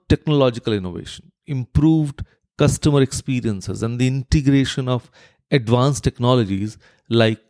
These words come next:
artificial intelligence, blockchain, and data analytics into financial system. A fintech engineer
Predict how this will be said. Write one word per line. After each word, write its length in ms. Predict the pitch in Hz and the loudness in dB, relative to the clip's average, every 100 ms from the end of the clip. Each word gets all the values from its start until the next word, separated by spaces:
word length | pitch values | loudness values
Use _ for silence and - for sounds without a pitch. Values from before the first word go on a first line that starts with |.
| _ - | _ -6
artificial 560 | 120 113 117 - 127 117 | -2 -2 -4 -4 -2 0
intelligence, 680 | 113 151 208 185 - - _ _ - | 0 0 -2 -6 -10 -16 _ _ -20
blockchain, 680 | 101 110 139 - - 156 - _ _ _ _ | -2 0 0 -2 -4 -4 -4 _ _ _ _
and 360 | 110 98 95 - _ _ 131 98 | -2 -2 -4 -10 _ _ -6 -2
data 340 | 123 123 127 | 0 0 0
analytics 680 | 117 117 123 - - - - _ - | 0 0 0 -2 -6 -10 -16 _ -6
into 280 | 110 98 | -4 -4
financial 640 | 104 - 104 101 104 - 104 | -4 0 0 2 0 -2 -4
system. 400 | - - - - _ _ _ _ _ _ _ - _ _ _ _ _ - | -4 -6 -12 -20 _ _ _ _ _ _ _ -20 _ _ _ _ _ -4
A 60 | |
fintech 440 | 175 208 202 277 240 | 0 2 2 0 2
engineer 540 | 196 170 170 110 98 | 2 2 2 0 -4